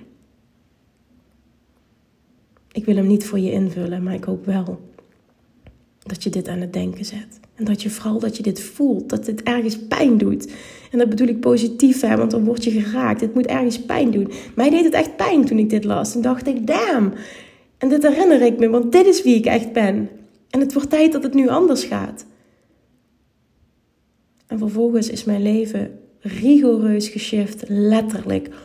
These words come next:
honderdtachtig graden op alle vlakken. Bizar. En aan de andere kant is het woord bizar totaal niet op zijn plek.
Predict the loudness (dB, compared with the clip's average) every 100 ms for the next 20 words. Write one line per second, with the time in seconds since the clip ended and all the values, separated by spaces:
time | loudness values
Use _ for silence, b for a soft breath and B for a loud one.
0 | B -18 -2 4 6 6 4 0 0 -2
1 | -2 -4 -4 -4 -4 -4 -4 -6 -8 -18
2 | _ _ -4 -2 -2 -6 -10 -20 -20 -4
3 | -2 -2 -8 -16 -20 _ _ _ _ _
4 | _ _ _ _ -2 4 4 2 -4 0
5 | 0 0 -4 -2 -2 -2 0 2 2 0
6 | 0 -2 -2 -4 -4 -4 -4 -4 -4 -6
7 | -2 0 0 -4 -8 -6 0 2 2 2
8 | 0 -2 -6 -4 -2 -2 -4